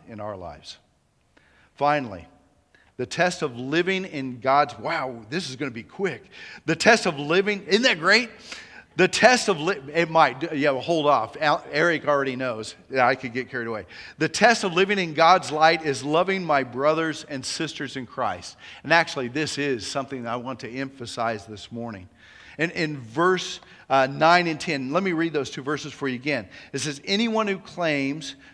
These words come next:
to be in the light but hates a brother or sister is still in the darkness.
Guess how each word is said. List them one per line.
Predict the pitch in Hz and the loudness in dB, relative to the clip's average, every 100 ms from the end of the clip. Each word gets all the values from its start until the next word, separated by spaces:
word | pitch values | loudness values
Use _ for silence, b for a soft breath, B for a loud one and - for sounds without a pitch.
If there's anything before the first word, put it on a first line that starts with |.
| _ | _
to | 170 | -4
be | 139 165 175 | 0 0 0
in | 175 170 147 | -2 -6 -2
the | 135 | -2
light | 131 127 147 185 196 - - b b b | -2 -2 4 4 4 -2 -18 b b b
but | - - | -2 -2
hates | - 196 226 214 | 0 0 0 -2
a | 160 | -4
brother | 135 180 170 147 | -2 -2 0 -2
or | |
sister | - - 190 - 131 120 B B B | -4 -6 -8 -6 -8 -8 B B B
is | 156 139 | -6 -4
still | - - 208 208 | -6 -2 0 2
in | 185 160 | 0 -4
the | |
darkness. | 139 160 143 - 98 - - - | 2 4 4 0 -14 -14 -14 -14